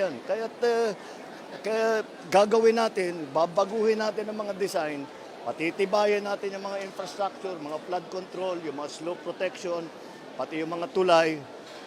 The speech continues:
Lahat yan, kailangan natin baguhin, tignan natin na mas magandang design. And again, it's climate change. It's something that never happened before.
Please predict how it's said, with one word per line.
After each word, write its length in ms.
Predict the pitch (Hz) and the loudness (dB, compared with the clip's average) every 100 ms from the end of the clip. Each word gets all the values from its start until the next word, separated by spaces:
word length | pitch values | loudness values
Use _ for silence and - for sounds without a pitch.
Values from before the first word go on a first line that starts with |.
| - | -4
Lahat 240 | 147 156 - | 6 8 8
yan, 240 | 202 165 | 2 2
kailangan 400 | 156 156 165 165 | 2 2 2 2
natin 320 | 165 160 170 | -2 -2 -4
baguhin, 320 | 160 160 156 165 | -4 -4 -4 -4
tignan 320 | - 139 151 147 | -6 -6 -6 -4
natin 240 | 143 151 | -4 -4
na 100 | 139 | -6
mas 140 | 139 139 | -6 -6
magandang 400 | 143 139 139 139 135 | -4 -4 -4 -4 -4
design. 320 | 131 135 123 117 - - - - - | -2 -2 -2 -6 -14 -14 -12 -4 0
And 160 | 220 | 2
again, 400 | 226 202 233 160 104 - - - | 4 8 10 8 2 -8 -12 -2
it's 240 | 208 - | -2 -2
climate 480 | - 214 214 214 202 | -2 2 4 4 2
change. 320 | 190 190 139 117 - - | 2 2 0 -8 -14 -10
It's 160 | 165 - | -8 -2
something 560 | - 226 226 226 233 208 | 0 0 0 0 0 0
that 80 | 190 185 | -2 0
never 240 | 208 202 | -2 2
happened 480 | 202 175 190 196 180 | 2 2 0 -2 -6
before. 400 | 156 143 185 117 | -6 0 0 0